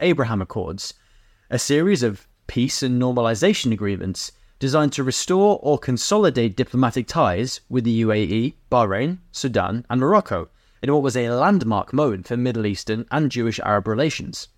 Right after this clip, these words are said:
But for Hamas, the Abraham Accords signified a disastrous departure from the historical Arab consensus, which had always conditioned normalization with Israel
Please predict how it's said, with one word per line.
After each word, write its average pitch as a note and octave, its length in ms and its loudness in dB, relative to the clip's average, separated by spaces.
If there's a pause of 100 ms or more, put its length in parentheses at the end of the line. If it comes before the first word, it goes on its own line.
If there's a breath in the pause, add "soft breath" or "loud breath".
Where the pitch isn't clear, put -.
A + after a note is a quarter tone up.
(260)
But C#3 140 0
for B2 140 -2
Hamas, B2+ 560 -2 (400)
the C#3+ 100 0
Abraham G#3+ 380 4
Accords G2+ 600 -2
signified B2+ 680 -2
a A#2 160 -2
disastrous A#2 720 -4
departure A2 720 -2 (240)
from B2 200 0
the A2 60 2
historical C3+ 720 0
Arab A#2+ 260 2
consensus, - 760 0 (580)
which C3 140 -2
had B2+ 120 0
always F#3+ 560 4
conditioned B2+ 500 0
normalization C3 800 2
with G2+ 140 -2
Israel E2+ 500 -4